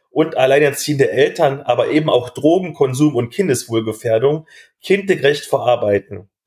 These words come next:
Außerdem sind die Zeichnungen so unglaublich knuffig, da bekommt man gleich gute Laune. Im sechsten Band der Reihe, Meine Mama ist ein Ork, stellt sich der kleine Ork dann erstmals die Frage,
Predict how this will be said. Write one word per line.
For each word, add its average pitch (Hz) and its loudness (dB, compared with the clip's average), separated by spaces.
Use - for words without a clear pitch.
Außerdem 151 2
sind 143 -2
die 131 -4
Zeichnungen 147 0
so 131 2
unglaublich 151 0
knuffig, - -4
da 120 2
bekommt 143 -2
man 120 0
gleich 135 0
gute 117 -2
Laune. 98 0
Im 113 -6
sechsten 127 -8
Band 160 -2
der 113 0
Reihe, 113 2
Meine 110 -2
Mama 131 0
ist 123 -2
ein 113 -2
Ork, 120 0
stellt 165 0
sich - -8
der 131 0
kleine 151 2
Ork 127 0
dann 120 -2
erstmals 139 0
die 123 -10
Frage, 135 0